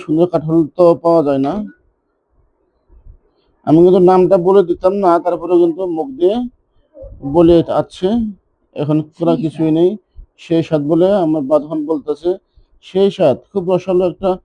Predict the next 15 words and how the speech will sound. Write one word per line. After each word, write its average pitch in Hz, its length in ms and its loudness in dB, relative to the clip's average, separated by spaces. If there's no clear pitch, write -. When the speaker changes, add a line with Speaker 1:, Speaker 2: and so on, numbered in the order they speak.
Speaker 1:
ফল 185 160 2
আপনি 156 240 -2
দেখতে 170 280 -4
পাচ্ছেন। 185 340 -2
দেখেন 170 300 4
কত 165 140 -2
সুন্দর, 170 340 4
মানে 160 120 4
পড়ার 202 300 4
কোনো 170 100 4
ভাও 143 140 4
নাই। 170 140 2
এই 160 200 6
দেখছেন, 151 320 0
দেখেন, 135 280 0